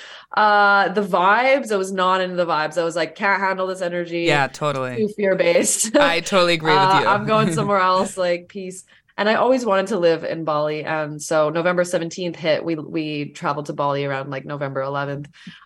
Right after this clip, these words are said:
Speaker 1: Uh, November seventeenth hit, they announced a second lockdown on that
Speaker 2: Wow.
Speaker 1: day in, uh, in Victoria. So I was super happy to be in Bali. And we lived there for the past couple years. And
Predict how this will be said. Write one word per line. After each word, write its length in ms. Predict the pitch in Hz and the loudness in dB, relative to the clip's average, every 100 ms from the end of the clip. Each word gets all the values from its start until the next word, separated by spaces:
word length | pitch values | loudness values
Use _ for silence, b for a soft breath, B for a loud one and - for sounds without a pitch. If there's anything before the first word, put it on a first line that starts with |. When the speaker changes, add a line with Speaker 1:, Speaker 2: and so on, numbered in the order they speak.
| - | -2
Speaker 1:
Uh, 180 | 160 160 | 0 2
November 300 | 175 190 196 | 0 0 0
seventeenth 440 | 202 190 196 180 | 0 -2 -6 -4
hit, 280 | 175 170 - | -2 -2 0
they 100 | 165 | -2
announced 320 | 160 156 160 | 0 -2 -2
a 60 | 175 | -6
second 380 | - 165 170 165 | -4 -4 -4 -4
lockdown 760 | 151 147 147 139 139 139 160 - | -2 -4 -4 -4 -2 -4 -8 -4
on 200 | 165 165 | -2 0
that 180 | 151 139 | 0 0
Speaker 2:
Wow. 40 | 143 | 0
Speaker 1:
day 340 | 131 139 151 - | 0 -2 -4 -8
in, 360 | 165 156 156 151 | -6 -4 -6 -6
uh, 640 | 156 151 143 143 139 143 | -2 0 0 0 -2 -4
in 180 | 165 160 | -6 -6
Victoria. 560 | 156 - 143 143 143 143 B B | -8 -6 -4 -4 -6 -10 B B
So 100 | - | 2
I 40 | 190 | 2
was 140 | 196 | 4
super 240 | 330 311 262 | 2 2 2
happy 260 | 220 202 | 2 0
to 60 | 185 | -2
be 100 | 180 | -4
in 80 | 170 | -2
Bali. 360 | 156 156 156 | -2 -2 -4
And 320 | - 170 160 | -6 -6 -6
we 120 | 165 175 | -4 0
lived 200 | 190 190 | 2 2
there 120 | 180 | 0
for 80 | 185 | -2
the 80 | 180 | -4
past 300 | 175 165 - | -2 -4 -6
couple 200 | 175 160 | -10 -10
years. 500 | 165 170 165 156 156 | -6 -2 -2 -2 -4
And 340 | - 160 151 | -4 -4 -6